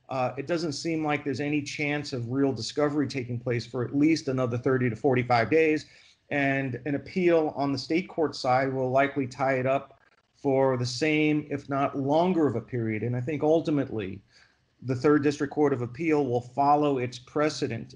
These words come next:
in the Sergei Fedorov case and number, a number of other decisions which espouse the same stay principle and quash the judge's order denying the motion for a stay and basically impose a stay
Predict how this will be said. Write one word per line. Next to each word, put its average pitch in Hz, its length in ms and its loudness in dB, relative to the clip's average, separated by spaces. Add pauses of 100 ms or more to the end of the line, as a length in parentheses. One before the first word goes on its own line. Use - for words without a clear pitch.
(120)
in 139 120 -2
the 127 80 -4
Sergei 135 480 2
Fedorov 143 560 4
case 113 560 -4
and 127 380 -4
number, 143 300 4
a 135 160 0
number 156 280 4
of 131 120 4
other 190 200 4
decisions 131 560 -4
which 123 200 -10
espouse 139 600 -2
the 127 100 -10
same 131 340 -6
stay 143 280 -2
principle 120 680 -8 (500)
and 139 480 0 (220)
quash 147 680 2 (140)
the 147 80 -2
judge's 131 560 -2
order 147 380 2
denying 131 500 -2
the 127 80 -4
motion 127 420 -4
for 123 200 -6
a - 20 -4
stay 135 640 0 (540)
and 131 460 -2
basically 135 500 -2
impose 127 540 0
a 123 60 -2
stay 131 760 0